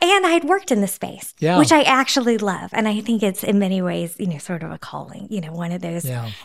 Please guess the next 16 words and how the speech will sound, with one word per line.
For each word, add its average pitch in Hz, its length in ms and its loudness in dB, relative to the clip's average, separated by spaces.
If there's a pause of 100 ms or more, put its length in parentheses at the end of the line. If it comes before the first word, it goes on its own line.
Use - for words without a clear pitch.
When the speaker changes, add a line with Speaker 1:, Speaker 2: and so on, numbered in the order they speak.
Speaker 1:
you 208 100 0
know, 185 140 0
talking 220 360 -2
about 185 140 -4
Oz 185 400 -4
and 202 100 2
some 202 160 0
of 196 140 0
your 185 120 0
previous, 202 680 0
you 262 120 4
know, 196 180 2
guests, 202 520 -2 (320)
you 262 100 2
know, 202 60 4
who, 196 200 0